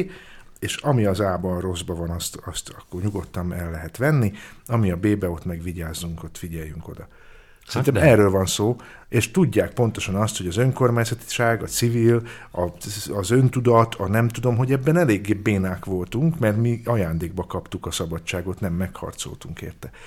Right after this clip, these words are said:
Speaker 1: Tehát értéke se volt. Épp úgy nem volt értéke nyolcvankilencnek, mint hogy nem volt kétezer-négynek se.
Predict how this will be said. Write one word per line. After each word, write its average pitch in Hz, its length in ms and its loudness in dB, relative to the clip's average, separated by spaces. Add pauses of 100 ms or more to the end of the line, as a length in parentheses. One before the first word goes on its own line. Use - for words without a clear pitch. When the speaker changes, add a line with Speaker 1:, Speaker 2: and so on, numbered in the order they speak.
(240)
Speaker 1:
Tehát 131 500 4 (300)
értéke 92 520 4
se - 180 -6
volt. - 380 -10 (920)
Épp 143 260 6
úgy 107 120 4
nem 104 160 6
volt 95 240 2
értéke 101 380 0
nyolcvankilencnek, 98 1000 0
mint 95 180 0
hogy 90 120 0
nem 90 220 0
volt 82 180 -4
kétezer-négynek 98 920 0
se. - 220 -16